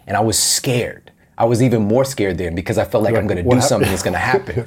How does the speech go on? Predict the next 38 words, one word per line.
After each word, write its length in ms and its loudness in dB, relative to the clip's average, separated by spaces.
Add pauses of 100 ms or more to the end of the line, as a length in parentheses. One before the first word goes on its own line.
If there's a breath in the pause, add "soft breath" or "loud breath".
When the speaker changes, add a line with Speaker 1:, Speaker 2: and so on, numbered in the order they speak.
(380 loud breath)
Speaker 1:
So 140 -4
I'm, 160 2
like, 200 0
freaking 400 0
out, 180 2
but 80 2
I'm 120 2
also 220 0
like, 160 0
"Let 100 0
me 80 2
just 180 -2
keep 140 0
going 240 2
with 160 0
this. 220 -12
Let 60 -8
me 80 -6
keep 160 -6
going." 180 -4
And 100 -2
I 40 2
was 140 -2
feeling 240 2
so 200 0
good. 300 2
I 100 2
lost 260 0
about 260 0
eighteen 340 -4
pounds 380 -8
at 80 -10
that 180 -14
point, 280 -16 (520 loud breath)
which 160 0
is 80 2
not 200 2
typical, 480 -6